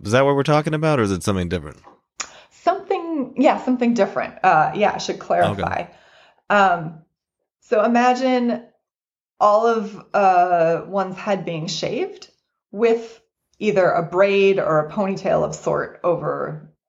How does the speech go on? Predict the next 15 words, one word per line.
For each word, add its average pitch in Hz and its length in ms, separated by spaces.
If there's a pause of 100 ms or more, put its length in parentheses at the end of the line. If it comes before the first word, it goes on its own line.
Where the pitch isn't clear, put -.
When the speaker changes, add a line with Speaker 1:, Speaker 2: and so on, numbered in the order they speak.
Speaker 2:
the 165 260
ear. - 300 (140)
So 202 200
a 135 80
lo-, 170 300
not 202 400
like 180 180
the 175 80
little 165 260
curly 165 380
payas 151 500
like - 220
religious 151 440
Jews 147 280
wear, - 360